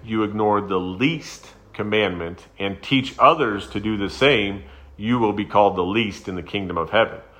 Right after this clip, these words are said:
But anyone who obeys God's law and teaches them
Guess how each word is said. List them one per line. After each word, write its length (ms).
But 260
anyone 600
who 220
obeys 540
God's 400
law 760
and 240
teaches 580
them 440